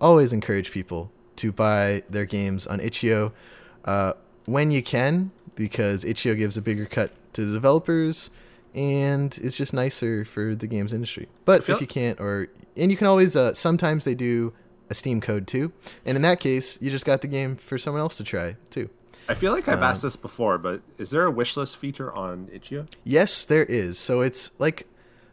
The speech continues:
Speaker 1: uh, I don't know if you see how many,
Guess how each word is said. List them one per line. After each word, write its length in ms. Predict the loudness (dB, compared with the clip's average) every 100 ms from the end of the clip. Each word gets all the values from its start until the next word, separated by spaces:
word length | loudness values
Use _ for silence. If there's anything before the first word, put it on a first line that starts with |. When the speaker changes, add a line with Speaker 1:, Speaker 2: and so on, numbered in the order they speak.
| _
Speaker 1:
uh, 320 | 2 4 2 0
I 80 | 0
don't 140 | 2 4
know 260 | 4 4
if 240 | 2 0 -4
you 200 | -4 -6
see 380 | -6 -4 -2 0
how 100 | 0
many, 200 | -2